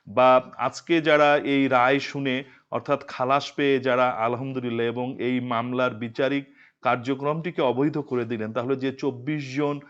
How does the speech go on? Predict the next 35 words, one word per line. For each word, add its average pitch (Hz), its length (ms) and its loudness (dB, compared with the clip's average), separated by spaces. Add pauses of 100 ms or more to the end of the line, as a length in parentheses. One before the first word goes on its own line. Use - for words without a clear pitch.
(280)
যারা 127 260 4
মারা 131 340 2
গেলেন 110 340 -4
তাদের 135 340 2
সন্তান, 131 720 -6
তাদের 131 260 2
আত্মীয়রা, 135 680 0 (280)
তারা 139 220 4
কি 165 180 -2
ন্যায় 143 260 0
বিচার, 147 340 0
আহ, 147 60 -14
আহ, 120 720 -4 (100)
পেলেন? 156 320 -2 (360)
বা 127 420 2
যারা 139 260 6
আজকে 147 260 0
বলছেন 147 440 0
যে 143 100 0
তারা 135 220 0
ন্যায় 127 260 0
বিচার 131 320 -2
পেয়েছেন, 120 520 -4 (280)
তাহলে 123 140 -2
পক্ষান্তরে 165 760 -2
যারা, 135 420 4 (280)
আহ, 117 380 -2
খুন 170 400 -6
হলেন 120 440 -2
বা 113 160 2
যাদের, 131 420 4 (360)
আহ, 120 300 -2
অঙ্গহানি 156 640 -4
হলো, 113 480 -2 (220)
আহ, 113 260 -2